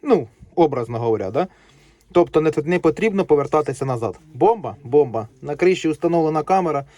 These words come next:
і показує все, що тут потрібно. Що, що просхо-, проїсходить ззаді. Бомба. Дивимося, що датчик.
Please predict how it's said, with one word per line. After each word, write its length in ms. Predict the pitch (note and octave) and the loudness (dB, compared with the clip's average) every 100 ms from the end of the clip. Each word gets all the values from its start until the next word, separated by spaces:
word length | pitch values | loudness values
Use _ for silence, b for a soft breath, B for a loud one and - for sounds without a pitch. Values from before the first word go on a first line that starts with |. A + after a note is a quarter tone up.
| b b | b b
і 100 | G#3+ | -4
показує 500 | - D3+ F3 B2 C3 | 0 2 2 2 -4
все, 320 | A#2 D3 D3 - | -2 0 0 -4
що 200 | - - | -14 -10
тут 280 | B2 B2 A2+ | -8 -6 -4
потрібно. 420 | A#2 A2 C3+ C#3 | -4 -4 -6 -8
Що, 220 | A#2 F#3+ F3 | -4 -2 -2
що 260 | - A#3+ | 0 0
просхо-, 420 | A3+ F3+ - F#3+ | 0 -6 0 0
проїсходить 540 | E3+ E3 D#3 - E3 C#3 | 4 2 2 2 2 2
ззаді. 320 | A2+ G2 - - _ b b b b b b _ | 0 -6 -10 -20 _ b b b b b b _
Бомба. 400 | A#2 B2 G2+ G2 _ b b b b b b b b b b b - C#3 | -2 0 0 -6 _ b b b b b b b b b b b -16 -10
Дивимося, 540 | C3 D3 C3+ C3 B2 | 0 2 2 0 -4
що 220 | - B2+ | 0 2
датчик. 320 | B2 A#2 A#2 | 2 0 -2